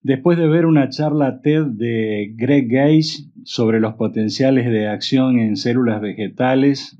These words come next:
ya no pude pensar en otra cosa más que repetir esos experimentos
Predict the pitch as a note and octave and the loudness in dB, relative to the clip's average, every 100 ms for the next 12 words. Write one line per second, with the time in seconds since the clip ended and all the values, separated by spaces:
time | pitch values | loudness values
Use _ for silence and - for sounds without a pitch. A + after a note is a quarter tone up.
0 | _ - A2 D3 D3 C#3+ D3+ D3+ C3 B2 | _ -10 0 4 6 4 2 2 2 0
1 | A#2 A#2+ B2+ B2 B2 A#2 A2+ A#2 B2 A#2+ | -4 -2 0 0 0 0 -2 0 -2 0
2 | A2 A2+ A2+ A2+ G2+ F#2+ G2+ F#2+ A#2 A2+ | 0 0 0 -4 -2 -4 -6 -2 0 0
3 | G#2+ G#2 F#2+ G2 G2+ G#2+ B2+ C#3 C#3 D3+ | -2 -6 -6 -6 -4 0 4 4 4 0
4 | C#3+ - | -2 -10